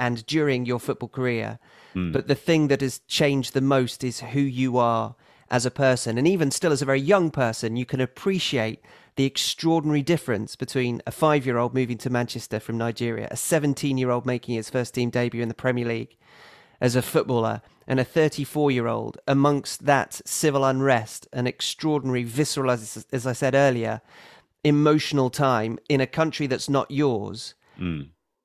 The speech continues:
Speaker 1: It, it seems extraordinary, uh, to me that even somebody who is a retiring footballer but still only thirty-four can have gone through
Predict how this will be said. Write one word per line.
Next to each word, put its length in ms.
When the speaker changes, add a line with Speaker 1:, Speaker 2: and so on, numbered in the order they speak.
Speaker 1:
It, 180
it 140
seems 260
extraordinary, 880
uh, 160
to 120
me 400
that 300
even 300
somebody 680
who 160
is 160
a 60
retiring 500
footballer 460
but 200
still 260
only 180
thirty-four 720
can 160
have 180
gone 300
through 460